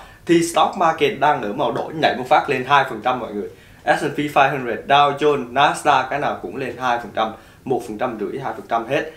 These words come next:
Và nếu các bạn nhìn vào trong cái market ngày hôm nay, các bạn cũng thấy được một vài điều rất là thú vị. Ví dụ như là những cái công ty technology stock lớn, à, Microsoft, Google,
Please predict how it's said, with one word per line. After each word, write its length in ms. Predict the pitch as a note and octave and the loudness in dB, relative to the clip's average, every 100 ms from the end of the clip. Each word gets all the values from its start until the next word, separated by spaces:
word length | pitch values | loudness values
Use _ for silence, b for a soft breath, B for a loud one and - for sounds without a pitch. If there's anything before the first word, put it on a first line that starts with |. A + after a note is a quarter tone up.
| B B _ | B B _
Và 120 | C#3+ | 0
nếu 220 | D3 - F4 | 4 2 2
các 80 | |
bạn 160 | A#3 D#3 | 0 2
nhìn 160 | D3+ C#3+ | 2 4
vào 180 | C3+ C#3 | 4 4
trong 100 | D3+ | 0
cái 80 | |
market 280 | F#3 D#3 C#3 | 0 0 0
ngày 100 | B2 | 0
hôm 140 | D3 D#3 | 0 4
nay, 220 | D3+ D3+ | 4 4
các 100 | F3+ | 2
bạn 120 | C#3 - | -2 0
cũng 300 | C3+ G#2 B2 | 0 0 -2
thấy 180 | D#3+ C#3+ | -2 0
được 180 | E3 C#3 | 0 -2
một 80 | A2+ | 0
vài 140 | B2 | 0
điều 160 | A#2 A#2+ | 2 0
rất 140 | A#2 | 0
là 80 | - B2 | -2 0
thú 100 | D3+ | 0
vị. 200 | D#3+ C3 - | 0 -2 -6
Ví 200 | B2 D#3+ | -4 -2
dụ 100 | F3 C3+ | 0 0
như 100 | C#3+ | 2
là 140 | B2+ | 2
những 200 | A#2 A2 | 2 -4
cái 80 | - - | -4 -6
công 100 | C3+ | -4
ty 120 | C3+ | -4
technology 560 | B2+ B2 C3 B2+ C3 | -4 -2 0 0 -2
stock 320 | A#2 A#2+ C3 C#3 | -2 -2 0 2
lớn, 440 | B2 B2+ A2+ A2 B B - | 2 4 2 0 B B 0
à, 160 | B2 | 2
Microsoft, 600 | A#2 C3+ C3+ C#3 D3 D3+ G#3+ - | 6 4 4 2 2 2 0 0
Google, 560 | D3 D#3 D3 C3 A#2+ | 4 6 6 4 4